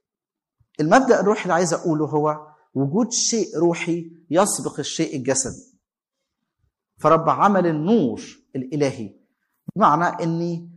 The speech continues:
آه، الكوكب وضع في حالة من الظلام الروحي قبل أن يكون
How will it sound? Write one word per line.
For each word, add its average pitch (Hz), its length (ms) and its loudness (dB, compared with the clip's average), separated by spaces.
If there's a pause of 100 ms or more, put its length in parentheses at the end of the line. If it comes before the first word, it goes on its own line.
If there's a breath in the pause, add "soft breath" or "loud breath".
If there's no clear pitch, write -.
(280)
آه، 147 340 0
الكوكب 190 800 -2 (340)
وضع 165 680 2 (260)
في 156 160 -8
حالة 185 560 0
من 147 80 -4
الظلام 143 720 0 (680)
الروحي 185 920 2 (340)
قبل 170 280 2
أن 147 160 -4
يكون 131 120 -4